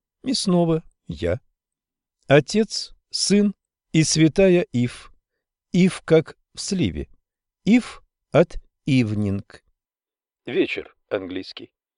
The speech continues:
"Когда мы все ложимся спать". Мотерь, понимаете? Почти как матерь.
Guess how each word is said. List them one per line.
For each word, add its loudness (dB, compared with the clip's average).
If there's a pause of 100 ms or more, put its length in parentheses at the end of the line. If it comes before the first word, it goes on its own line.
(960)
"Когда 2
мы 0
все -2
ложимся 0
спать". -6 (880)
Мотерь, 2 (280)
понимаете? 0 (500)
Почти 0
как -4 (200)
матерь. -4